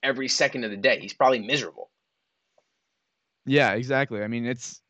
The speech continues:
Speaker 2: you think about this team, it's, it's Gleyber and it's Judge, like, and they're not young <laughs> guys. I mean, Judge is gonna be thirty. Like, yeah, they, that's not a young team. They don't really, I, besides the pitchers, I guess, you know, Luis Severino's a little bit younger. I guess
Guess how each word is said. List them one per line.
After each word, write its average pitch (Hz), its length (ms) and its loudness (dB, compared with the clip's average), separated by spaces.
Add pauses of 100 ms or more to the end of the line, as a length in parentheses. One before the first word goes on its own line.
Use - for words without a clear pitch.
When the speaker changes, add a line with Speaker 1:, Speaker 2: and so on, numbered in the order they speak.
(360)
Speaker 2:
you 143 160 0
think 208 220 2
about 175 200 4
this 147 160 -4
team, 226 280 -6
it's, - 360 -8
it's 139 140 -6
Gleyber 143 420 2
and 254 80 0
it's 220 140 -4
Judge, 123 560 0
like, 135 240 -2
and 147 160 -4
they're 165 80 0
not 165 280 4
young 147 240 0
<laughs> - 20 -2
guys. 185 260 4
I 180 60 0
mean, 165 160 -4
Judge 170 200 -2
is 180 60 -6
gonna 185 100 -4
be 170 120 -6
thirty. - 340 -4
Like, 147 280 0 (360)
yeah, 156 220 4
they, 127 120 2
that's 139 260 -2
not 175 200 2
a 165 60 4
young 147 280 -2
team. 147 260 -6
They 127 60 0
don't 139 140 2
really, 135 180 -2
I, 98 140 -6
besides 143 460 0
the 139 80 -2
pitchers, 120 440 -6
I 110 80 -4
guess, 110 280 -4
you 120 60 -4
know, 113 100 -4
Luis 135 220 -4
Severino's 127 360 0
a 120 60 -2
little 113 120 0
bit 110 140 0
younger. 117 380 2
I 117 40 6
guess 127 240 4